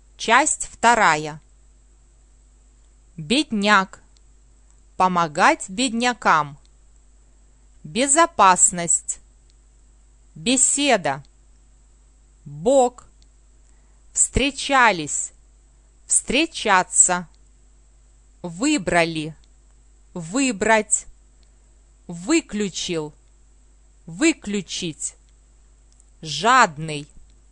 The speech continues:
Жадные. Железный.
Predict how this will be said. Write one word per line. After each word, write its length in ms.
Жадные. 1120
Железный. 1120